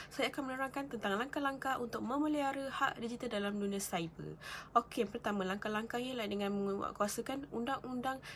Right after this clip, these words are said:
dan juga dasar keselamatan cyber mestilah dipat-, dikukuhkan. Sebagai contohnya, Akta Perlindungan Data Peribadi mestilah dipatuhi bagi mengelakkan penyalahgunaan maklumat pengguna. Selain daripada itu, pihak,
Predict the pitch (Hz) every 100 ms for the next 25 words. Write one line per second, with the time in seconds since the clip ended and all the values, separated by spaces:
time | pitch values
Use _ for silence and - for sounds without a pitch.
0 | - 208 208 196 196 208 294 294 285 240
1 | 226 226 226 220 240 233 - 247 247 214
2 | 208 208 - - 202 - 220 - 233 -
3 | 247 170 160 - - - 196 208 330 -
4 | 233 196 185 175 214 285 - - 202 -
5 | 349 370 311 285 240 214 214 202 190 175
6 | 170 233 247 233 240 240 233 208 190 190
7 | 190 240 202 165 170 185 180 175 165 -
8 | - 233 285 - - - 294 330 302 277
9 | 226 247 233 196 208 220 233 - - -
10 | - 214 240 233 185 156 - - 214 220
11 | 320 330 208 160 - 240 330 - - -
12 | - 240 294 311